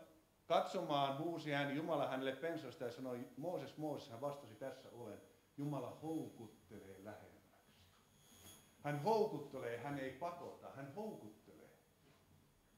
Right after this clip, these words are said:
Nyt kun hän houkuttelee sinua, lähde syvemmälle virtaan. Uskalla uppoutua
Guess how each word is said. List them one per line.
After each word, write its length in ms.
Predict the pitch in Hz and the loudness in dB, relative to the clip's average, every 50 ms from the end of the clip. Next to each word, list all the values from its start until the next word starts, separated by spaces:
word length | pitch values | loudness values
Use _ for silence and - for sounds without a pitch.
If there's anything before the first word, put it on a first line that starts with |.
| - - - - | -20 -10 -2 0
Nyt 180 | 226 240 - | 0 0 2
kun 120 | - 208 196 | 4 8 10
hän 200 | 185 180 180 196 | 10 10 10 8
houkuttelee 800 | 240 247 254 247 - 190 175 156 - - 156 139 135 131 127 123 | 10 10 10 8 6 2 -2 -4 -2 0 2 4 4 4 4 4
sinua, 680 | - 180 165 160 143 127 117 104 92 - - - - - - - - - _ - | 2 2 4 4 4 4 2 2 0 0 -4 -10 -16 -20 -20 -20 -20 -20 _ -16
lähde 440 | - 123 151 165 160 156 139 131 110 | -10 -6 -4 -4 -4 -4 -4 -4 -6
syvemmälle 800 | - - - - 151 139 139 127 110 104 101 95 95 95 95 95 - - - | -6 -8 -4 -4 -2 -2 0 -2 -4 -4 -6 -8 -8 -8 -10 -10 -12 -6 -2
virtaan. 640 | 131 131 123 110 - - - - - - - - - - - - _ _ - - - - | -2 -2 -2 -2 -6 -10 -14 -18 -20 -20 -20 -20 -20 -20 -20 -20 _ _ -20 -20 -16 -8
Uskalla 640 | 226 240 233 - - - - 139 131 131 123 - - 170 | -2 -2 -2 -2 -2 -2 0 0 0 0 0 -2 -2 -4
uppoutua 840 | 180 - - - - - 123 110 110 107 107 107 98 95 92 | -4 -4 -6 -8 -4 -2 -2 -2 -2 -4 -6 -6 -6 -6 -6